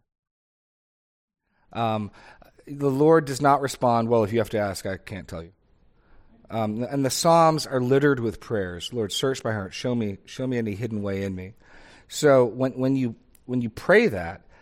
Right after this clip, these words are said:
I fully believe the Lord is if, if, if that's the case, the Lord will make that clear. What is the point of disciplining to instruct someone if you don't let them know that's what you're doing when they ask? So,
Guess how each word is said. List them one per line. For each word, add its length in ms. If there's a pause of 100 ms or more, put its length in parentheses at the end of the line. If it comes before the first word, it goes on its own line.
(160)
I 80
fully 300
believe 280
the 60
Lord 400
is 320 (180)
if, 160
if, 240
if 200
that's 280
the 100
case, 520
the 80
Lord 200
will 80
make 200
that 220
clear. 480 (340)
What 160
is 120
the 80
point 380
of 140
disciplining 680
to 140
instruct 480
someone 420 (280)
if 140
you 80
don't 320
let 200
them 160
know 320
that's 220
what 100
you're 100
doing 520
when 120
they 140
ask? 560 (840)
So, 540